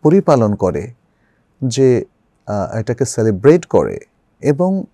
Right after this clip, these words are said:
যার সাথে এখনো বিয়ে হয় নাই, তাকে ভালোবাসা দিবসে রেস্টুরেন্টে খেতে ডাকে, এটা খুবই, খুবই আপত্তিজনক একটি বিষয়। অতএব একজন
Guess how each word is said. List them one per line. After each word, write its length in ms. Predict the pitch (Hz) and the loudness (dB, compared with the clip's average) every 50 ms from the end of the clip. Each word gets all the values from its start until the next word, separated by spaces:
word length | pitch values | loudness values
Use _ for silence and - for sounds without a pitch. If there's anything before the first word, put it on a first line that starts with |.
| _ _ _ _ _ _ _ _ _ _ - | _ _ _ _ _ _ _ _ _ _ -6
যার 140 | - 131 123 | -4 -4 -2
সাথে 260 | - - 147 - 156 | -2 -2 0 0 0
এখনো 220 | 143 - 160 151 | 0 0 -2 -2
বিয়ে 360 | 131 98 90 117 131 170 196 190 | -2 -2 0 2 6 6 6 6
হয় 280 | 135 123 113 90 64 | 6 2 -2 -2 -4
নাই, 200 | 67 67 50 - - _ _ _ - - - _ _ | -8 -10 -14 -16 -20 _ _ _ -20 -20 -20 _ _
তাকে 220 | - 123 120 - 147 | -4 -4 0 0 0
ভালোবাসা 480 | 127 - 107 101 101 101 110 - - | 0 0 0 0 0 -2 -2 -2 -2
দিবসে 440 | 143 156 143 151 143 - - 156 135 | -4 -2 -4 -4 -6 -4 -4 -2 -2
রেস্টুরেন্টে 840 | 101 92 92 - - - - 151 151 160 165 - - 170 170 165 170 - _ _ _ _ _ _ _ _ _ _ | -2 -4 -6 -8 -12 -8 -4 -2 -2 -2 -2 -4 -4 -4 -4 -4 -4 -8 _ _ _ _ _ _ _ _ _ _
খেতে 400 | - - - - 160 156 - 202 | -20 -8 -4 -2 0 4 4 4
ডাকে, 460 | 156 120 90 92 - - 135 147 185 180 _ _ _ _ _ _ _ _ _ - | 4 4 0 -4 -2 -2 -2 -2 -2 -4 _ _ _ _ _ _ _ _ _ -8
এটা 220 | 139 131 - 139 - _ - | -6 -4 -6 -6 -6 _ -16
খুবই, 440 | - - 202 208 190 208 202 190 - _ - | -4 -2 0 2 2 2 0 -2 -4 _ -6
খুবই 480 | - - 190 185 190 226 226 220 214 - _ | 0 2 2 2 2 0 -2 -2 -2 -2 _
আপত্তিজনক 840 | - 123 - - 120 - _ _ - 135 117 107 113 110 110 104 - | 0 0 0 -2 -6 -8 _ _ -2 0 0 2 0 0 0 -2 -4
একটি 200 | 101 - - 104 | -6 -8 -6 -4
বিষয়। 420 | - 165 160 - - - - - _ _ _ _ _ _ _ _ _ _ _ _ _ _ _ _ _ _ _ _ _ - | -2 -2 -2 -2 -6 -12 -14 -18 _ _ _ _ _ _ _ _ _ _ _ _ _ _ _ _ _ _ _ _ _ -10
অতএব 320 | 107 104 - 123 113 104 123 - _ _ _ _ _ _ _ _ - | -4 0 2 2 2 2 0 -6 _ _ _ _ _ _ _ _ -6
একজন 480 | - 113 107 101 135 135 139 143 139 | -6 -4 -2 0 2 2 2 2 0